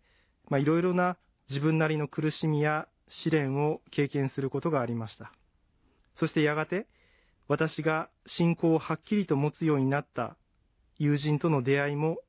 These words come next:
与えられました。その中で私が覚えたことは、このキリストの輝かしい勝利を信じて生きることは、自分にとって確かなことだ、ということです。このキリストに愛されている自分は、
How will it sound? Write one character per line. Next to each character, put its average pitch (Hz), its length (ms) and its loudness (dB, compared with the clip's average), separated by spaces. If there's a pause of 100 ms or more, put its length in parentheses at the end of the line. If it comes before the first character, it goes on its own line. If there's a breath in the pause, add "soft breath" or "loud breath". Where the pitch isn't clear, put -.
与 135 240 -2
え 127 40 -2
ら 123 100 -2
れ 120 80 -4
ま 113 100 -6
し - 100 -16
た。 - 160 -20 (960)
そ 180 100 2
の 202 100 4
中 214 180 2
で 151 60 4
私 165 320 0
が 165 120 4
覚 170 220 0
え - 20 -2
た 139 100 -2
こ 123 100 -6
と 120 120 -6
は、 131 220 -2 (540)
こ 170 120 0
の 170 120 4
キ - 200 -8
リ 196 140 2
ス - 60 -12
ト 208 120 2
の 190 100 2
輝 196 360 2
か 208 140 -2
し 208 140 -4
い - 20 0
勝 180 300 2
利 156 100 2
を 139 80 2
信 196 280 2
じ 151 160 -2
て 139 80 2
生 127 120 -2
き 160 80 0
る 139 100 -2
こ 123 120 -6
と 123 120 -4
は、 107 140 -8 (380)
自 139 180 -2
分 185 200 4
に 185 80 4
と 185 120 0
っ - 40 -4
て 160 400 0 (140)
確 - 260 -4
か 180 120 0
な 147 120 -2
こ - 140 -12
と 143 120 -2
だ、 127 180 -8 (560)
と 143 120 0
い 131 80 0
う 127 60 -4
こ 127 100 -6
と 117 100 -6
で 107 100 -14
す。 - 160 -20 (840)
こ 190 120 0
の 180 100 2
キ - 180 -4
リ 208 100 2
ス - 60 -6
ト 214 120 0
に 180 120 2
愛 185 160 2
さ 220 140 -2
れ 202 100 2
て 175 100 -2
い 151 80 2
る 139 80 -2
自 135 160 -6
分 135 220 0
は、 139 240 -2